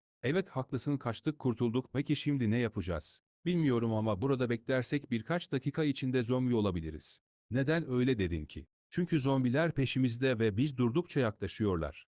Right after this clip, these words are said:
Haklısın kardeşim, gidelim. Çin dur, bizi takip et. Ne alaka, Türkiye neden takip edeyim? Sınıfı zombiler bastı, bütün ülkeler zombiye dönüştü, biz kurtulduk, şimdi sığınağa gidiyoruz.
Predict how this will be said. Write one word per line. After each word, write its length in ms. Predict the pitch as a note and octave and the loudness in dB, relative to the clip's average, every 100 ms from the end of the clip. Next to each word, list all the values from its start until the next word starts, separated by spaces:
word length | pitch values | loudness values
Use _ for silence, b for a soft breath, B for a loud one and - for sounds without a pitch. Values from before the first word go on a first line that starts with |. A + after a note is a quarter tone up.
| _ | _
Haklısın 500 | C3+ - B2 C#3+ B2 | -8 -2 -2 0 -2
kardeşim, 540 | G#2+ G2+ G2 - D3+ | 0 0 -2 0 -2
gidelim. 340 | G#2+ F#2 D2+ C#2+ - - - - _ _ - - - - - - - - - _ - - - - | 0 -4 -6 -6 -8 -8 -20 -20 _ _ -8 -6 -8 -8 -10 -10 -8 -8 -8 _ -10 -10 -8 -4
Çin 240 | E3 E3 | 0 2
dur, 200 | D#3 E3 | 2 2
bizi 200 | C3 A#2+ | 2 0
takip 440 | C3 F2+ D#2+ E2+ C#2+ | -2 -2 -2 -6 -10
et. 280 | C#2 - _ _ _ | -14 -18 _ _ _
Ne 140 | C3+ | 0
alaka, 420 | D3+ B2 B2 - D#3+ | 2 2 0 0 -2
Türkiye 420 | G3 F#3 E3 C#3+ | -2 0 0 0
neden 300 | A#2+ B2 D#3+ | 2 0 0
takip 400 | D3 A#2+ G#2+ F2 | 0 -2 -2 -4
edeyim? 360 | E2 D#2 D2 - _ _ | -4 -6 -8 -16 _ _
Sınıfı 380 | - D#3+ C#3+ F3 | -4 0 0 -2
zombiler 640 | D#3 D#3 C#3 A#2+ C#3+ D3 | -2 0 0 2 0 0
bastı, 440 | C3 B2 - E3+ C#3 | 0 -2 -2 -2 0
bütün 240 | B2 E3+ | 0 0
ülkeler 460 | D3+ A2+ A2+ G#2+ G#2+ | 0 0 2 0 0
zombiye 460 | G2+ A#2+ A2 A#2 | 0 0 2 2
dönüştü, 420 | A2+ G#2 - A#2+ | 2 0 0 -2
biz 180 | A#2+ C#3 | -2 -4
kurtulduk, 500 | - C3+ C3 A#2+ D#3 | -2 -2 0 0 -2
şimdi 300 | - F3 D3 | -2 0 0
sığınağa 420 | A#2 A2 G2+ F#2+ | 0 0 0 0
gidiyoruz. 600 | F2 F2+ E2+ D2+ D#2 - | -2 -4 -4 -4 -8 -14